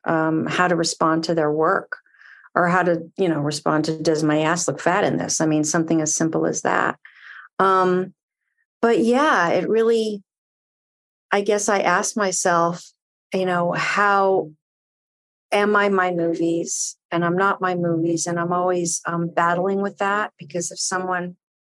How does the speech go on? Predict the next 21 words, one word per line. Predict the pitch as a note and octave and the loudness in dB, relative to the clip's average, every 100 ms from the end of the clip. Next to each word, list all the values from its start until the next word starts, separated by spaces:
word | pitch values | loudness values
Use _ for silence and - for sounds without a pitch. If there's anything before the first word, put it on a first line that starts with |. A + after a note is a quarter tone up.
| _ A3+ | _ -6
you | |
know, | G#3 F3 F3 F#3+ | -2 -2 -4 -2
doesn't | F#3 F3+ E3 | -2 -2 -2
like | D#3+ D#3+ | -2 0
my | E3+ D#3+ | 0 0
movie, | E3 F#3 D#3+ C3+ D3 - _ _ _ _ - | 0 0 -2 -2 -4 -10 _ _ _ _ -6
you | F#3+ | -2
know, | F3+ | 0
I | E3+ | -2
completely | E3+ E3 G3 F#3+ F#3 | -4 -6 -4 -2 -2
flip | F3+ - F3+ E3+ | -4 -4 -2 0
out | F3 G#3 E3+ - _ - | 0 0 -2 -6 _ -8
as | G#3 F3 | -6 -4
if | F3 E3+ | -4 -4
it's | E3 - | -6 -4
me. | F3+ G#3 A#3+ - - _ _ - | -4 -2 -2 -6 -12 _ _ -4
And | F#3 | -2
I | F3 | 0
get | F3 F3 | -2 -2
so | - - F#3+ F#3+ - | -2 0 0 -2 0
hurt, | G#3+ A3 | 0 0